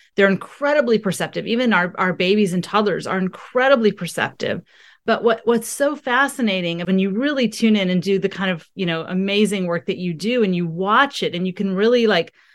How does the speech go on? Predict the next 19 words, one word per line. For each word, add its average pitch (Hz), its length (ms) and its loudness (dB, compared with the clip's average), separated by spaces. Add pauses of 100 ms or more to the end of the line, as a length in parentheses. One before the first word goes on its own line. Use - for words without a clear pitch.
(180)
observe 196 720 0
at 180 100 0
a 170 120 -6
place 214 320 -2
of 202 100 -12
curiosity 185 640 2
and 175 120 2
you 175 100 0
see 285 280 -6
those 285 260 2
micro 190 540 2
moments 180 540 0
of 170 140 -4
learning 185 420 2
unfolding 170 580 0
in 160 120 -4
front 180 280 0
of 185 100 -2
you, 156 300 -2